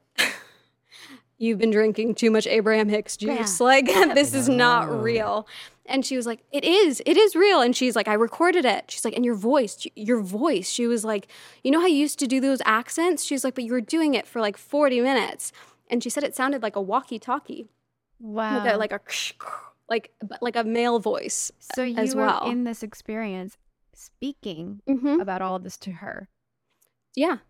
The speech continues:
Speaker 2: Wow.
Speaker 1: And not aware that I
Speaker 2: Yeah,
Speaker 1: was.
Speaker 2: totally,
Speaker 1: I thought I was
Speaker 2: like
Speaker 1: sleeping. Yeah. Yeah.
Speaker 2: Holy
Speaker 1: And, and so I didn't believe her. And she's like, "I recorded it." So I began to listen to it. And the, l-, my voice, the languaging.
Speaker 2: What year was this? When this happened?
Speaker 1: Um,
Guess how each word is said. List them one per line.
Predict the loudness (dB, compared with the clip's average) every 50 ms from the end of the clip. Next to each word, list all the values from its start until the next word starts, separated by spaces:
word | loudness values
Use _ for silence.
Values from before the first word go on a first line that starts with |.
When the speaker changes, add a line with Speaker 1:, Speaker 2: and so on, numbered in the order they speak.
| _
Speaker 2:
Wow. | -10 -8 -6 -4 -4 -4 -6 -8 -10 -8 -2
Speaker 1:
And | 0 0 4 4
not | 4 4 4 2
aware | 2 2 2 2 2 2 0 -4 -8 -10 _ _
that | -10 -8 -6
I | -4 -2
Speaker 2:
Yeah, | 0 0 0
Speaker 1:
was. | -2 -4
Speaker 2:
totally, | -6 -6 -2 2 2
Speaker 1:
I | 4
thought | 4 4 4
I | 4
was | 4 2
Speaker 2:
like | 2 0
Speaker 1:
sleeping. | 2 0 0 -2 -2 -2
Yeah. | 0 0 0 0 0 -4 -12 _ _ _ _ _ _ _ _ _ _ _ _ _ _ _ _
Yeah. | -6 -4 0 0 0 0
Speaker 2:
Holy | -2 -4 -8 -12 _ _ 0
Speaker 1:
And, | 0 2 2 0 0
and | 0 0 0
so | 2 0
I | 2
didn't | 2 0 0 0
believe | 0 0 0 0 -2
her. | -4 -8
And | -8 -8
she's | -10 -10
like, | -10 -10
"I | -10
recorded | -10 -10 -10 -8 -8 -8 -8 -8 -10
it." | -12 -14 -16 _ _ _ _ _ _
So | -12 -10 -8
I | -6
began | -2 0 0 0
to | 0 0
listen | -2 -2 0 -2 -2 -2
to | -2 -6 -6
it. | -8 -8 -10 -12 _ _
And | -10 -8 -8 -8 -10 -14 _ _ _ -10
the, | -10 -10
l-, | -8 -10 -10 -10 -10 -12 _ -16
my | -16 -16 -14 -16 -16 -16 _ _ _ -8 -2
voice, | 0 0 2 2 0 0 -2 -4 -8 -10 -6
the | -4 -4 -2
languaging. | -2 -4 -4 -4 -2 2 2 4 4 4 4 2 2 2 0 -2 -2 -2 -2 -4
Speaker 2:
What |
year | -4 -4 -4 -4 -4
was | -4 -6 -8 -10
this? | -12 -12 -12 -12 -12 -16 -20 -20 -20 _ _
When | -16 -14 -12
this | -12 -12 -6
happened? | -2 0 0 2 2 2 2 2 2 2 2 2 0
Speaker 1:
Um, | -2